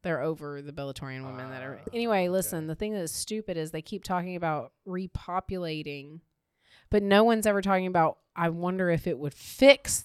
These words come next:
Speaker 1: things, if we had mixed babies,
Speaker 2: Mm.
Speaker 1: because then there's a unity. Okay. Nobody mentions that. Stupid. That would be a perfect reason to, like,
Speaker 2: So they're, like, to-, <coughs> tomorrow people.
Speaker 1: Tomorrow people. Well, they were already tomorrow people. Now they're tomorrow,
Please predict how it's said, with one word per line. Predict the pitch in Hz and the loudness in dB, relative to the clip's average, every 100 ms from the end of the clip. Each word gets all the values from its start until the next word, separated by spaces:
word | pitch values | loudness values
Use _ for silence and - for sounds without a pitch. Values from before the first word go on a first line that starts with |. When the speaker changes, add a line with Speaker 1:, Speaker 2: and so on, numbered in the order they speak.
| - | 2
Speaker 1:
things, | 180 160 139 127 127 139 - - _ _ _ - | 2 4 0 -6 -10 -12 -16 -16 _ _ _ -2
if | 190 - | 0 0
we | 175 170 | -2 0
had | 170 156 | 2 2
mixed | 156 151 - - - | 0 -4 -4 -12 -6
babies, | 147 131 131 123 104 127 - - - _ | -4 -4 -8 -16 -20 -20 -18 -18 -20 _
Speaker 2:
Mm. | |
Speaker 1:
because | - 180 196 175 | -6 4 4 4
then | 180 180 | 0 2
there's | 175 165 | 0 0
a | |
unity. | 147 147 165 160 151 117 139 - _ _ _ _ _ _ _ - _ _ _ _ | -2 -2 -2 -2 -4 -10 -20 -20 _ _ _ _ _ _ _ -20 _ _ _ _
Okay. | 190 180 - 175 180 190 190 - _ _ | 4 4 4 -2 -2 -4 -8 -16 _ _
Nobody | 190 190 202 190 | -4 0 0 0
mentions | 180 170 151 147 | -4 -8 -10 -10
that. | - 131 131 170 | -12 -14 -16 -16
Stupid. | - 175 160 143 143 | -6 -4 -4 -6 -10
That | 160 165 | -6 -6
would | 170 | -4
be | 170 | -6
a | |
perfect | 151 190 170 170 156 _ 170 | -6 -8 -8 -10 -14 _ -8
reason | 170 165 165 156 151 | -4 -4 -4 -10 -12
to, | 151 | -12
like, | 147 143 - | -12 -14 -18
Speaker 2:
So | _ 104 | _ -14
they're, | 98 | -12
like, | 98 82 - _ _ _ | -12 -12 -16 _ _ _
to-, | - | 4
<coughs> | 359 320 269 196 - | 12 12 12 6 -4
tomorrow | - 87 87 85 - | -18 -20 -20 -20 -20
people. | _ - | _ -8
Speaker 1:
Tomorrow | - 269 262 285 311 220 | 2 4 4 4 4 4
people. | 190 156 147 | 0 -8 -8
Well, | 180 170 | -4 -4
they | 170 | -2
were | 156 | -4
already | 151 151 143 | -4 -4 -8
tomorrow | 143 135 127 | -10 -10 -8
people. | 147 139 143 | -8 -8 -6
Now | 160 | -2
they're | 175 160 | -2 -4
tomorrow, | 165 147 143 139 | -6 -8 -6 -4